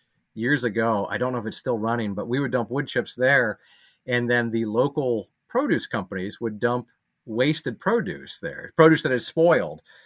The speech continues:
And so you'd have these truckfuls of tomatoes being dumped at the same time as <laughs> truckfuls of wood chips, and they'd be mixing it up, and it's, it smelled awful, but, uh, but it was a great idea.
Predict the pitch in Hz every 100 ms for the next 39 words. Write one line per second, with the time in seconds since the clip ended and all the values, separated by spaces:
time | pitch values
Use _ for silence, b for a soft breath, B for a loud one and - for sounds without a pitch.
0 | b b 123 - 143 139 151 147 127 -
1 | - 202 - 165 127 113 101 - 120 165
2 | 180 117 101 90 127 113 107 135 143 101
3 | - 147 147 143 135 127 117 - 165 151
4 | 156 127 110 143 165 101 92 - b b
5 | b 123 120 120 127 120 123 156 - 120
6 | 117 117 87 _ 104 98 95 87 - 95
7 | - - - - 113 92 - 170 147 -
8 | - 117 - 78 69 _ 107 95 - 95
9 | 90 90 - _ _ _ 123 131 123 113
10 | 117 117 180 156 87 82 131 - -